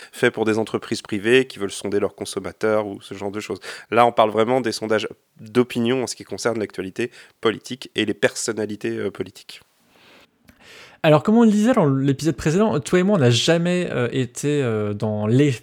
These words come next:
Speaker 2: le fameux échantillon représentatif de
Speaker 1: Mm.
Speaker 2: tous les Françaises et les Français. Euh,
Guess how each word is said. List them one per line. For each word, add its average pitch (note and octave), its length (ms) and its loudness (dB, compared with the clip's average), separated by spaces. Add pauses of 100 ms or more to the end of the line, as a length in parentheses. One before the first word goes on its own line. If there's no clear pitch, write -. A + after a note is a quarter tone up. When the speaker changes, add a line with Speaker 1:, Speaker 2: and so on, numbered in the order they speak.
Speaker 2:
le D#3+ 180 8
fameux C#3 520 0
échantillon C3+ 840 0
représentatif A#2+ 840 0
de D#3+ 100 -4
Speaker 1:
Mm. D3 100 0
Speaker 2:
tous C#3 80 -2
les B2+ 100 -2
Françaises A#2+ 540 -6
et A2 40 -2
les A2+ 60 -2
Français. A2+ 380 -6 (560)
Euh, A#2+ 640 2